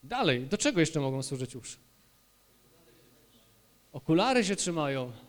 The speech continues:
Jesteście genialni. Dobra, doprecyzuję.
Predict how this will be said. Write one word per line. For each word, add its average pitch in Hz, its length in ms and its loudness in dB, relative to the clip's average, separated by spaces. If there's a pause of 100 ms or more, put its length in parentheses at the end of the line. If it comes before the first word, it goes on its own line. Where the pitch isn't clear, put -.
(1800)
Jesteście 165 360 -6
genialni. 160 540 -2 (4000)
Dobra, 139 240 0
doprecyzuję. 165 600 0